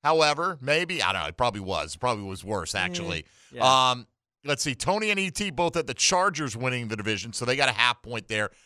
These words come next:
Speaker 1: And D-Rock's the only one who believed K C <laughs> would win, and they win it every freaking year.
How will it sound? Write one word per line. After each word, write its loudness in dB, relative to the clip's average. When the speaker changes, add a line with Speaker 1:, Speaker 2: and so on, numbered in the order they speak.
Speaker 1:
And 0
D-Rock's 0
the -2
only -2
one -2
who -4
believed -6
K -4
C -4
<laughs> -10
would -8
win, 2
and -8
they -4
win 0
it 2
every -2
freaking -4
year. -2